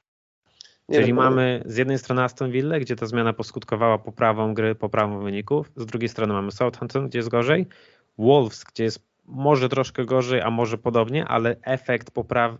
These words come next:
Speaker 2: poprawy nie widać, tak? Nie jakaś w-, nie w tabeli i w grze, jeśli jakaś, to symboliczna. Mamy Chelsea, gdzie jest gorzej. I zacząłem się zastanawiać, jak to jest z tym efektem nowej miotły, na ile faktycznie to jest tak, że kibice chcą zmiany, bo po prostu są zmęczeni aktualnym stanem,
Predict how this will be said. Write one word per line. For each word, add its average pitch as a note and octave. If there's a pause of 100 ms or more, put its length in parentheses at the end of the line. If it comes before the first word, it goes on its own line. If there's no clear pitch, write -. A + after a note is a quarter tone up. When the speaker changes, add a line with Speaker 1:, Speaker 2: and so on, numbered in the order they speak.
Speaker 2:
poprawy B2+
nie A2
widać, E2+
tak? -
Nie A2
jakaś G#2
w-, F#2+
nie A#2
w A#2+
tabeli A2+
i G#2
w F#2+
grze, A2
jeśli G#2+
jakaś, G#2+
to -
symboliczna. G#2 (420)
Mamy A#2
Chelsea, A2+
gdzie G#2
jest G2+
gorzej. A2+ (1120)
I A#2+
zacząłem D#3
się D3+
zastanawiać, C#3
jak A2
to A#2
jest G#2+
z -
tym A2
efektem G#2+
nowej A2
miotły, F#2
na F#2
ile G2+
faktycznie G2+ (1160)
to A2
jest G#2+
tak, A2
że G#2+
kibice A#2
chcą A2
zmiany, A2+
bo G2+
po G#2
prostu A2+
są A2
zmęczeni A2
aktualnym G#2+
stanem, G#2+